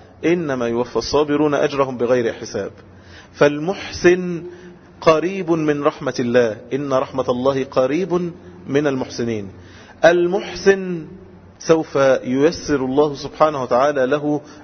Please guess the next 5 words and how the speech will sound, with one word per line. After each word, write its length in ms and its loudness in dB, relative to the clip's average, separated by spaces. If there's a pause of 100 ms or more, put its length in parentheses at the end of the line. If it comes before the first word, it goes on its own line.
(120)
الأمر 640 0 (340)
فيبشر 1200 0 (360)
بخير 960 0
الدنيا 460 0
والآخرة. 440 -2